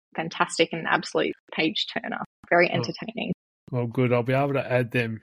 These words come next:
Speaker 2: If you haven't heard of them, I'll add them in the show notes so everyone will be able to, to check them out. What about favourite music?
Speaker 1: Yeah.
Speaker 2: Another good, you know, another thing that I use as a mindfulness strategy is music. And,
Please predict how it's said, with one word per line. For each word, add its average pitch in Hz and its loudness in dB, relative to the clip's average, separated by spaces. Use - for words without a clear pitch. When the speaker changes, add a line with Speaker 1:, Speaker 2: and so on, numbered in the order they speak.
Speaker 2:
If - -12
you 131 0
haven't 127 0
heard 117 -2
of 123 2
them, 160 -4
I'll 127 4
add 127 4
them 123 0
in 120 0
the 117 -4
show 127 2
notes 131 0
so 123 2
everyone 123 4
will 120 0
be 117 4
able 120 0
to, 120 -2
to 139 0
check 147 2
them 139 0
out. 143 2
What 170 2
about 160 4
favourite 151 0
music? 135 -2
Speaker 1:
Yeah. - 6
Speaker 2:
Another 135 4
good, 127 4
you 131 0
know, 127 0
another 139 2
thing 135 0
that 120 2
I 131 6
use 127 4
as 117 0
a 120 2
mindfulness 123 0
strategy 123 2
is 117 -2
music. 131 4
And, 120 0